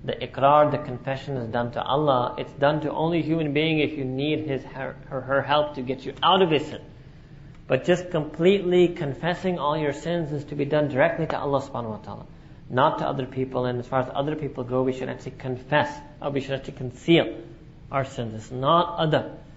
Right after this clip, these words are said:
to openly, unabashedly tell people of the sins that you do or the sins that you did. And telling them that random people is not any form of expiation in our deen.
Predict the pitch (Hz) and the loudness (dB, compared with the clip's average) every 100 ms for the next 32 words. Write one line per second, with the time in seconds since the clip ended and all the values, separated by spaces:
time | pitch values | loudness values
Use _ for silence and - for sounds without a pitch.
0 | - - - - 143 - 156 156 165 147 | -20 -20 -20 -8 -4 2 4 4 2 2
1 | 147 147 - 143 143 127 139 139 139 139 | 2 2 0 0 2 2 2 0 -4 -4
2 | 131 - 143 156 147 127 110 - - - | -4 0 2 2 0 -2 -4 -14 -18 -18
3 | - 135 127 127 135 131 123 117 117 110 | -10 -8 -6 -6 -2 -2 -2 -6 -8 2
4 | 131 147 143 143 120 120 - 135 123 117 | 6 8 8 4 2 -4 -8 -6 -6 -6
5 | - 113 117 143 - - - - - - | -6 -2 6 6 6 -2 -10 -18 -14 -8
6 | 123 - - 147 175 196 196 160 156 151 | -8 -8 -6 2 4 6 6 6 4 4
7 | 151 135 127 135 131 110 123 143 156 151 | 4 0 2 4 4 2 2 4 2 0
8 | 143 143 131 127 131 139 131 - 160 180 | -2 0 0 0 0 -2 -2 0 4 4
9 | 175 156 151 131 - - - 139 131 - | 4 2 2 2 -2 -4 -2 -2 0 -4
10 | 113 - - - 131 127 127 117 | -6 -8 -18 -10 -4 0 0 -2